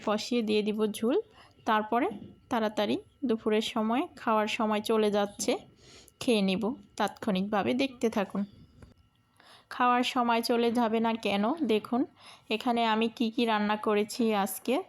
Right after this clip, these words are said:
তাহলে দেখতে পারবেন যে খাওয়ার সময় কেন চলে গেছে। চিকেনটাও হয়ে গেছে। আর এই যেখানে আমি ধনে পাতার ভর্তা ভেজে নিয়েছি, হালকা করে ধনে পাতাটা সিদ্ধ করে তেলে ভেজে নিয়েছি। এই যে চিকেন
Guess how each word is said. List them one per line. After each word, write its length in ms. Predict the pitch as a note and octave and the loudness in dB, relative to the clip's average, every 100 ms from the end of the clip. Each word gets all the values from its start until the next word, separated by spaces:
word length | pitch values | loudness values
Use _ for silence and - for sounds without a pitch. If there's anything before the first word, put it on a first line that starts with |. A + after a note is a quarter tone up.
| _ | _
তাহলে 320 | - G#3 G#3+ G#3+ | -2 0 2 2
দেখতে 360 | G#3+ G#3 - | 0 0 -2
পারবেন 380 | G#3+ G#3 G3 G#3 B3+ | 0 0 0 0 0
যে 120 | A3 | 0
খাওয়ার 320 | A#3+ A3 G#3 | 0 0 2
সময় 320 | A3 - G3+ B3 | 0 0 -2 -2
কেন 220 | A#3 G#3+ C#4+ | -2 0 -2
চলে 300 | - A3 F#3+ | 0 0 0
গেছে। 300 | F3 F#3 - G3+ _ _ _ - - - | 0 -4 -6 -10 _ _ _ -20 -20 -6
চিকেনটাও 540 | - B3+ C4+ B3+ C4 B3+ | -2 2 2 4 6 6
হয়ে 260 | C4 A#3+ A#3+ | 6 6 6
গেছে। 340 | A#3 A#3 - C#4+ G4 | 4 2 2 2 2
আর 180 | A#3 A3 | 2 4
এই 80 | A3 | 4
যেখানে 340 | A3 A3 A#3 | 4 2 2
আমি 140 | A3+ A3+ | 4 4
ধনে 260 | A#3 A3 A3 | 4 4 2
পাতার 340 | A3 A3 G#3+ | 0 0 0
ভর্তা 420 | G3+ G#3+ G#3 - | 2 2 0 2
ভেজে 300 | G#3 G#3 G3+ | 4 4 4
নিয়েছি, 440 | G#3+ G#3 G3+ G3+ C4+ D#4+ | 4 4 2 0 0 0
হালকা 360 | - G3+ G3 G#3+ | 0 0 2 -2
করে 200 | G#3+ G#3 | 0 0
ধনে 240 | G3+ G3+ | 2 0
পাতাটা 420 | G#3 G#3 G#3 G3+ A#3 E4 | 0 -2 -4 -2 -2 -2
সিদ্ধ 300 | - G#3 G3+ | -4 -4 -2
করে 240 | G#3 A3 D4 - - - - - | -2 0 -2 -4 -20 -20 -20 -6
তেলে 260 | - A3 G#3+ | 0 2 4
ভেজে 300 | G3+ G3 D4 G#4 - | 4 2 0 -2 -2
নিয়েছি। 400 | G3+ G3+ - F4+ A4+ _ - - | 0 0 0 -6 -6 _ -20 -4
এই 180 | G#3+ G3+ | 0 2
যে 140 | G#3+ F4+ E4+ | 0 -2 -6
চিকেন 320 | - A3+ A3+ | -6 -2 0